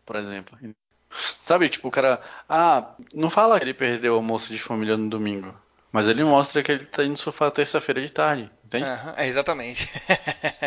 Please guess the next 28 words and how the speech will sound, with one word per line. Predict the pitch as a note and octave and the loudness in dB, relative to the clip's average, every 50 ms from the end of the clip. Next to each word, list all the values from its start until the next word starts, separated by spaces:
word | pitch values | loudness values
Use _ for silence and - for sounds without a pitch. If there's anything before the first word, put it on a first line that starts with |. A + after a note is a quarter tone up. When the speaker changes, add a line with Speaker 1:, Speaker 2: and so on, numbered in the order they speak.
| - - | -8 -8
Speaker 2:
<laughs> | - - - - - - - _ _ _ - _ _ _ - _ _ _ - - - - | -14 -18 -18 -18 -20 -20 -20 _ _ _ -20 _ _ _ -20 _ _ _ -16 -16 -6 -4
Speaker 1:
Sacou? | - A2 - D3+ F3+ A#3+ - - _ | -4 -2 0 0 0 0 -2 -10 _
Speaker 2:
É. | - C3 B2+ B2+ B2+ B2+ C3 | -12 -10 -8 -6 -6 -6 -2
Speaker 1:
E | C3+ D3+ | 2 2
aí, | D#3+ E3+ E3+ G#3 | 4 4 2 2
tipo, | G3 - G3 F3+ G3 F3+ F3 E3 D3+ C#3 A#2+ - _ _ _ _ | -2 -6 -4 0 2 2 4 2 2 0 -4 -8 _ _ _ _
porra, | _ - F#3 F3 C#3+ A#2+ G#2 - - _ _ _ _ _ _ _ _ _ _ _ _ _ | _ -2 0 2 2 0 -2 -4 -10 _ _ _ _ _ _ _ _ _ _ _ _ _
de | _ - | _ -16
fuder, | - - B3 E3 D#3+ D#3+ F#3+ A3+ A#3 F3+ - | -12 -12 -8 -4 -2 0 0 0 0 -2 -4
que | - F3 | -10 -12
vida | D#3 F#3 G3+ G#3+ F#3 | -10 -2 -2 -2 -2
boa, | D3+ C#3+ D#3 F#3 F#3+ | 0 0 2 2 2
o | F3+ | 2
cara | - E3 D#3+ C#3 | 2 2 4 4
tá | C#3 C3+ | 4 2
indo | C3+ C#3 | 0 -2
Speaker 2:
É, | C3+ | -4
Speaker 1:
surfar | C#3+ - - E3 | -4 -6 -6 -6
Speaker 2:
também | - F3+ - - D3 C#3 E3 | -6 -6 -6 -6 -4 -2 0
Speaker 1:
terça-feira | E3 B2 C#3 | 0 0 0
de | C3+ | 0
Speaker 2:
quero, | - B2 C#3 C#3+ C3 | 0 0 -2 0 -2
Speaker 1:
tarde, | - - - E3 G3+ A3+ A#3+ | -2 -2 -2 -2 -2 -2 -4
Speaker 2:
é. | G#3 | -2
Speaker 1:
mano. | D#3+ A#2 G#2 G2+ G2+ - _ _ | 0 0 0 0 -4 -10 _ _
Pô, | - B2 - | -8 -8 -8
que | - D#3+ | -8 -14
bala. | C#3 A#2+ A2+ B2 D#3+ F#3+ D#3+ A#2 | 0 4 4 6 6 6 4 2